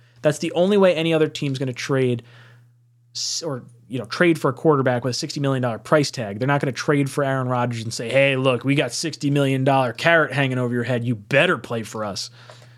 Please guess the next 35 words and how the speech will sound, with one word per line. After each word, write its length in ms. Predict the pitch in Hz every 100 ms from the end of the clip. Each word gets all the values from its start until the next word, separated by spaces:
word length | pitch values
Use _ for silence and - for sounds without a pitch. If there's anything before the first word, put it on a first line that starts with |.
| _ _ _ -
That 240 | 143 147
would 120 | 117 -
suck. 600 | - - 147 107 - -
<laughs> 60 | - - - - - -
Like, 140 | 226 170
"Hey, 200 | 180 175
you, 180 | 185 185
yeah, 180 | 185
you 140 | 180 247
had 80 | 180
a 40 |
Hall 220 | 151 185
of 60 | 175
Fame 180 | 190 175
career. 460 | 170 180 190 185 - - - - -
You 260 | 196 220
have 360 | 202 185 147 131 -
earned 500 | 220 226 214 202 196 - - - - -
yourself 680 | 156 170 - 185 170 160 -
the 180 | 147 143
opportunity 800 | 160 160 151 - 185 175 160 156
to 80 | 151
kinda 320 | - 147 127
dictate 460 | 120 160 - 165 165
where 180 | 151
you 160 | 143 143
go 240 | 131 135
based 320 | 131 131 143 156
on 160 | 143
your 140 | 139 135
current 360 | - 135 131
team 260 | 123 135 123
wanting 340 | 123 127 127
to 120 | 120
just 540 | 120 120 120 113 -